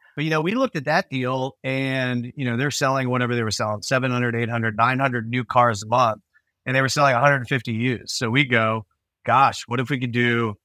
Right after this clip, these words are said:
maybe not one-to-one right away, but what if we could sell five hundred used?"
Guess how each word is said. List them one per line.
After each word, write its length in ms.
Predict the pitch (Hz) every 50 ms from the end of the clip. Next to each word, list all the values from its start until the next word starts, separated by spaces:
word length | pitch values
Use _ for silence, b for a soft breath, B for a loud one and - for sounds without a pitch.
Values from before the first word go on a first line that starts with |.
| _ _ _
maybe 240 | - 127 127 139 139
not 200 | 139 135 - -
one-to-one 680 | 120 123 135 147 135 135 123 120 117 113 110 107 107 104
right 200 | 104 104 104 104
away, 420 | 98 101 101 98 98 110 123 135 -
but 100 | - 113
what 120 | 120 143 165
if 80 | 175 -
we 60 | 196 175
could 120 | 170 156
sell 300 | - 185 170 165 156 - -
five 220 | 156 139 139 151
hundred 260 | 156 156 147 143 127
used?" 400 | 127 139 151 139 - - - -